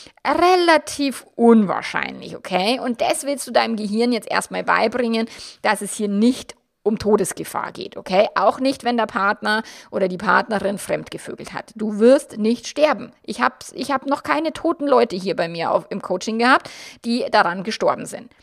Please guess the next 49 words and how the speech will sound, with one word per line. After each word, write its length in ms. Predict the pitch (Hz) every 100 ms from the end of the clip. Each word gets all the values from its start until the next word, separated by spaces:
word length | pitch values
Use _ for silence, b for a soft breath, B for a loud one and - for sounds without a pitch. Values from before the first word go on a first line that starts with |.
| B B
Und 100 | 240
dann 100 | 240
kommt 200 | 277 311
immer 180 | 285 285
der 120 | 262
Spruch, 280 | 262 277 294
„Ja, 380 | 339 381 370 330
aber 80 | 311
es 100 | 302
haben 200 | 339 330
sich 200 | 311 320
schon 140 | 311
Menschen 300 | 277 339 -
das 140 | 269 -
Leben 340 | 320 330 247
genommen 460 | 226 226 220 214 196
wegen 240 | 202 180
sowas.“ 400 | 170 165 - - B B B B -
Äh, 380 | 330 339 339 -
nein. 360 | 190 175 160 - _ b b _
Nicht 460 | - 269 359 - -
nur 380 | 240 247 233 226
wegen 240 | 170 180
sowas, 420 | 175 175 202 220
sondern 320 | 220 202 202 190
weil 280 | 180 196
sie 180 | 202 196
in 80 | 202
ihrem 180 | 185 190
Leben 240 | 180 180
generell 460 | 180 240 233 220 220
keinen 380 | 226 208 202 196
Sinn 200 | 208 202
er-, 220 | - -
ges-, 260 | 190 175
gesehen 440 | - 185 190 180 175
haben, 280 | 170 175 170
weil 220 | 170 185
sie 100 | 196
durch 200 | 190 -
dieses, 380 | 190 180 185 -
ähm, 320 | 190 185 185
Event 420 | - 196 175 180 -
vielleicht 380 | 160 160 175
so 140 | - 247
getriggert 500 | 240 - 220 214 190
worden 300 | 165 165 180
sind, 180 | 180 190 B B
dass 320 | - 165 -